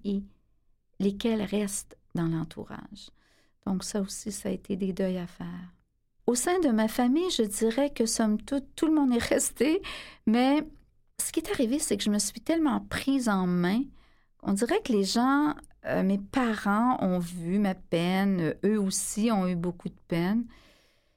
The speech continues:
Mes frères, je pense, qu'ont pas tellement réalisé tout ce qui se passait parce qu'ils avaient leur propre vie. Et moi, j'ai pris la mienne en main tellement de façons, là, comme j'ai pris le taureau par les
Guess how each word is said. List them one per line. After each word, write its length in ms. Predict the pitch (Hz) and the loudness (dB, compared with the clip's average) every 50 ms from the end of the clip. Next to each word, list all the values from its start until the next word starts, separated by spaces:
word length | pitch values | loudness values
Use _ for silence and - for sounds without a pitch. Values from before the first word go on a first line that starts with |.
| _ _ _ _ _ - | _ _ _ _ _ 0
Mes 100 | 208 214 | 0 0
frères, 380 | 202 - - 285 302 330 339 302 | 0 0 0 0 2 2 2 0
je 120 | - - | -2 -2
pense, 220 | - 233 240 247 - | -2 -2 -2 0 0
qu'ont 160 | - 202 196 | -2 -2 0
pas 140 | 202 302 302 | 0 -2 0
tellement 340 | - 277 220 208 226 240 | 0 0 2 2 2 2
réalisé 720 | 240 - 226 214 208 196 190 180 180 180 185 190 226 240 | 2 2 2 2 2 2 2 0 -2 -2 -2 -2 -2 -2
tout 120 | 233 - 214 | -2 -4 -8
ce 120 | - - | -8 -6
qui 100 | - 208 | -8 -10
se 80 | - - | -8 -4
passait 460 | - 185 180 180 - - 233 240 247 | -2 -2 -2 0 0 0 0 0 0
parce 260 | 247 - 190 - - | 0 -4 -4 -4 -6
qu'ils 180 | - 202 190 202 | -4 -2 0 0
avaient 200 | 190 185 208 220 | 2 2 2 0
leur 180 | 208 202 - | 0 -2 -4
propre 460 | - - - - 196 202 - - 175 165 | -6 -10 -6 -4 -4 -4 -4 -2 -2 -2
vie. 360 | 170 170 165 175 175 208 320 403 _ _ _ _ _ _ _ _ _ _ _ - | -2 -2 -4 -4 -6 -6 -8 -10 _ _ _ _ _ _ _ _ _ _ _ 0
Et 80 | 208 208 | 0 2
moi, 160 | 208 240 269 | 4 2 2
j'ai 160 | 269 - 226 | 2 0 0
pris 180 | 220 - - 254 | -2 -2 -2 0
la 160 | 240 233 202 | 2 2 2
mienne 260 | 196 196 208 226 220 | 2 2 2 2 2
en 140 | 214 196 185 | 0 0 0
main 240 | 180 185 202 214 226 | 0 0 0 0 0
tellement 400 | 226 - - 302 285 302 320 311 | -2 0 0 2 2 4 4 2
de 140 | 254 208 190 | 2 0 0
façons, 500 | 196 - 202 190 196 - - 240 247 240 | -2 -2 -2 -2 -2 -2 -2 0 2 2
là, 160 | 214 208 202 | 2 0 -2
comme 220 | 202 - 185 185 | -2 -2 -4 -2
j'ai 120 | 185 202 202 | -2 -2 -4
pris 180 | 208 - 277 | -4 -4 -4
le 60 | 269 - | -4 -2
taureau 280 | - 233 208 208 233 | 0 0 0 0 0
par 180 | 226 226 208 185 | -2 -2 -4 -4
les 160 | 180 185 | -4 -6